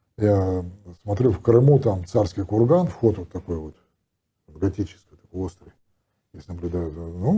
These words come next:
вот в Луганской области через такой вход сверху проложена железная дорога, проходит. Это вход,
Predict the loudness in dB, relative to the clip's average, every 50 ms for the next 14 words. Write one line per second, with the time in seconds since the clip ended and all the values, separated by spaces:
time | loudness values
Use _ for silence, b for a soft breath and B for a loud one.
0 | 2 2 2 2 2 2 2 2 4 4 2 2 2 2 2 4 6 4 2 2
1 | -2 -6 -6 b b b b b b b _ _ _ _ _ _ _ _ _ _
2 | _ _ _ _ _ 0 2 2 4 2 2 0 4 4 2 2 4 2 2 2
3 | 2 2 2 2 4 2 2 2 2 2 4 4 4 2 2 0 -2 -4 -2 -2
4 | -2 -2 -2 -4 -4 0 2 2 2 2 0 -4 -6 -12 -16 _ _ _ _ _
5 | _ _ _ -20 -18 -18 -18 -20 -20 -20 _ _ _ _ _ _ _ _ _ _
6 | _ _ _ _ _ _ _ _ _ _ _ _ _ -4 0 0 0 0 0 0
7 | 0 0 -2